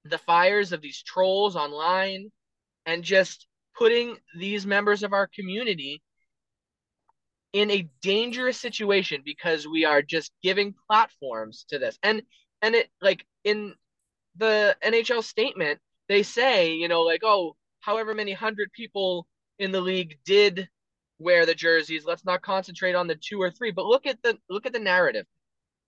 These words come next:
All right. And they're trying to reclaim it. But the narrative in the real world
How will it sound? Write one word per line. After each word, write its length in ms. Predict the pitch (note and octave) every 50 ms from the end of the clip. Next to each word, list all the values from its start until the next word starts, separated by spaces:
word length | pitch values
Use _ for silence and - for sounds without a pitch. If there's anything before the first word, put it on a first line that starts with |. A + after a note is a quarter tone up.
| _ _ _ -
All 80 | D3+
right. 140 | D#3+ F3 - E3
And 80 | F3+
they're 100 | G3+ G#3+
trying 240 | G#3 - B3+ A#3+ A#3
to 60 | A3
reclaim 400 | G#3+ A3 G#3+ - - A3 A#3 A3 F#3
it. 80 | - _
But 120 | F3 E3+
the 160 | - F3 E3+ E3+
narrative 540 | F3+ G3 G#3+ A#3+ B3 A#3+ G#3+ G#3+ G3+ F3+ - -
in 100 | F#3 F3
the 100 | E3 D#3
real 380 | C#3+ D3 D#3+ F3 F#3+ F#3+ F3+ D3
world 440 | C#3 D3+ D3 B2+ A2 F#2+ F#2 F#2+